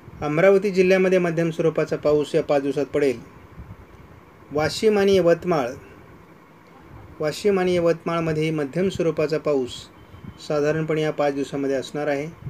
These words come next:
वर्धा जिल्ह्यातही मध्यम ते जोरदार पाऊस, नागपूर, भंडारा, गोंदियामध्येही पावसाचं प्रमाण मध्यम स्वरूपाचं असणार आहे.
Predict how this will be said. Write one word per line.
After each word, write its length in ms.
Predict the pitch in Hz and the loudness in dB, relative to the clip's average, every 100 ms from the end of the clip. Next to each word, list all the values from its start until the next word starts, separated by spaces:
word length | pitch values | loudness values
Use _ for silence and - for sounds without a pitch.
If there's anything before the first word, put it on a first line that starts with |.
| - - - - - - - - - - - - - - - - - - - - - - - - - 151 | -14 -20 -20 -20 -20 -20 -20 -20 -20 -20 -20 -20 -20 -20 -20 -16 -16 -16 -20 -20 -20 -20 -20 -20 -14 -2
वर्धा 300 | 151 156 190 | 0 6 6
जिल्ह्यातही 760 | 196 196 196 190 190 190 190 185 - - - - - - - - - | 6 4 4 6 4 6 4 2 -6 -20 -20 -20 -20 -20 -20 -20 -8
मध्यम 380 | 156 156 180 175 | -2 2 2 4
ते 100 | 180 | 2
जोरदार 400 | 156 156 151 196 | 4 2 6 4
पाऊस, 500 | 185 175 151 - - - - - - - - - 165 | 6 2 2 -6 -14 -16 -20 -20 -20 -20 -20 -16 -8
नागपूर, 560 | 156 - - 175 175 - - - - - - - - - - - - | -8 -6 -2 0 0 -4 -18 -20 -20 -20 -20 -20 -20 -20 -20 -20 -8
भंडारा, 520 | 143 151 175 160 127 - - - - - - - - - - - - | -4 2 2 2 -4 -10 -20 -20 -20 -20 -20 -20 -20 -20 -20 -18 -4
गोंदियामध्येही 840 | 143 156 170 175 170 160 160 160 156 | 0 2 4 2 2 0 0 -2 -2
पावसाचं 440 | 151 139 156 147 | 0 0 -2 -4
प्रमाण 420 | 143 143 143 143 135 - - - - - 143 | -2 -2 -2 -4 -8 -16 -20 -20 -20 -10 -6
मध्यम 300 | 131 185 190 | 0 2 2
स्वरूपाचं 480 | 180 165 151 147 | 0 2 0 0
असणार 260 | 135 - 135 | -4 -4 -4
आहे. 200 | 127 | -4